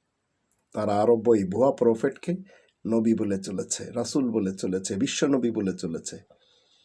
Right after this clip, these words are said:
তো কিয়ামতের মাঠে সে তো আপনাদের সকলের থেকে পালাবে, আবার তার জন্য আপনারা দোয়া করছেন। কোনো খারাপ মানুষের জন্য দোয়া করা যাবে না, কোরআন তাই তো বলে,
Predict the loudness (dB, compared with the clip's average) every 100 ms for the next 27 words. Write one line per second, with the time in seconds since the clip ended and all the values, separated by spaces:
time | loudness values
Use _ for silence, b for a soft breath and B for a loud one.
0 | _ _ _ _ _ _ _ _ _ _
1 | _ _ _ -12 -2 4 6 6 6 6
2 | 4 2 2 0 2 2 4 4 4 2
3 | 0 -2 -2 0 2 2 0 -2 0 2
4 | 4 2 -2 -8 _ _ _ _ _ _
5 | _ _ -2 0 4 4 4 2 2 2
6 | 2 2 2 4 2 2 -6 -6 -6 -8
7 | -14 _ _ _ _ -20 _ _ _ _
8 | _ _ _ _ _ _ _ _ _ _
9 | -2 2 2 2 4 4 4 4 4 2
10 | 0 4 4 4 4 4 2 2 4 4
11 | 4 4 0 -2 2 4 4 2 0 0
12 | 0 0 0 -2